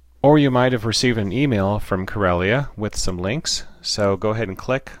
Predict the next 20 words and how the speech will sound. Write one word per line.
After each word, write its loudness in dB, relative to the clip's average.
on -8
the -8
link -6
to -10
Live -4
Oak -4
Hosting -6
here. -4
And -2
this 0
opens 0
up 4
Live 4
Oak's 2
special 2
web 2
page -2
just 0
for -8
Sandvox. -4